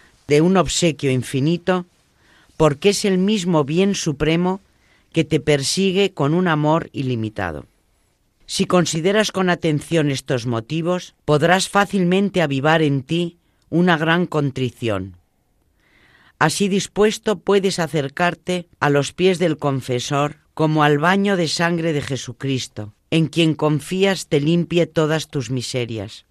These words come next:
Debes imaginar que hay allí dos sacerdotes, visible uno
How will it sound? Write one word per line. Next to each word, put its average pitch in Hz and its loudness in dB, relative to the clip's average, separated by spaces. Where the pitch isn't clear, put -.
Debes 180 0
imaginar 170 0
que 147 0
hay 202 2
allí 196 -2
dos 180 0
sacerdotes, 123 -4
visible 175 0
uno 202 -2